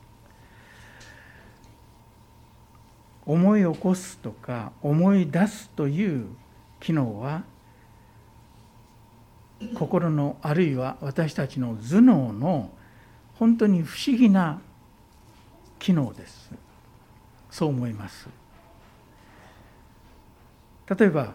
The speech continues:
ふっと心にある人のことが思い出されてくる時があります。ふっ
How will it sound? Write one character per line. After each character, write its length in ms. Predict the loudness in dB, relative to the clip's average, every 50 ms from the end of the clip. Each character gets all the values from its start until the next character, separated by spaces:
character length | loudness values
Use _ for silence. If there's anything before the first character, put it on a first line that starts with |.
| -16 -20 -20
ふ 200 | -6 2 2 2
っ 20 | 2 2 -6 -4
と 240 | -4 -4 -4 -4 -8 -16 -20 -20 -20 _ -20 -20 -20 -20 -20 -20 -20 _ _ -20 -20 _ _ -18 -2 -2
心 340 | 0 4 4 4 4 4
に 300 | 4 2 2 0 -2 -6 -2 0
あ 120 | 2 4
る 120 | 4 4
人 180 | 2 2 2 0
の 140 | 0 2 0
こ 100 | -2 -4
と 160 | -2 -2 -2
が 260 | 0 -2 -2 -4 -6 -12 -18 -20 -20 -20 -20 -20 -20 -20 -20 -8 -2
思 320 | 0 4 4 4 4 4 4
い 80 | 4
出 120 | 2 2 0
さ 200 | 0 -2 -2 -2
れ 100 | -2 -4
て 120 | -4 -8
く 140 | -6 -6 -8
る 120 | -8 -6
時 260 | -8 -8 -8 -6 -8
が 140 | -8 -8 -10
あ 40 | -12
り 120 | -14 -14
ま 160 | -14 -16 -16 -18
す。 180 | -20 -20 -20 -20 -20 _ -20 -20 -20 -20 -20 -20 -20 -20 -20 -20 -20 -20 -20 -20 -20 -20 -20 -20 -20 -20 _ _ -20 -20 -20 _ -20 -20 -20 -20 -20 -20 -20 -6
ふ 140 | 0 0
っ 20 | 0